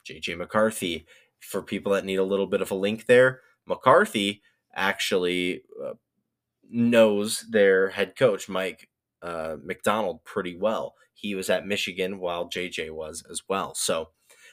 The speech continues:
seeing that, that could maybe be a combined as well. I think Seattle's looking for a new identity now that Pete Carroll is gone. So definitely look at them as well. So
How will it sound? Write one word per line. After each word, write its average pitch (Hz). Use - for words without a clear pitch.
seeing 135
that, 110
that 104
could 107
maybe 98
be 98
a 98
combined 92
as 90
well. 95
I 92
think 98
Seattle's 90
looking 90
for 87
a 82
new 90
identity 85
now 87
that 82
Pete -
Carroll 95
is 98
gone. 101
So 87
definitely 98
look 87
at 78
them -
as -
well. -
So 147